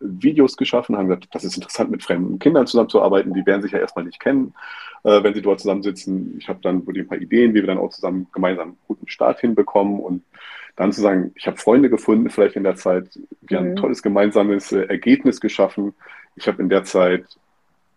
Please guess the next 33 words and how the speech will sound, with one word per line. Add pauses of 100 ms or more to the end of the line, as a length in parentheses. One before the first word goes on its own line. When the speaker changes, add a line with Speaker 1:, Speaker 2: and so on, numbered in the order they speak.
(520)
Speaker 1:
etwas (220)
gelernt,
ich
bin
weiter
gewachsen
als,
als
Person.“
Und (200)
ich
sehe
das
bei
meinen
Kindern,
die
können
das
oft
nicht
sagen, (380)
aber
ich
sehe
durch
bestimmte
Sachen, (680)
äh,
Aussagen
oder
Fragen,
die,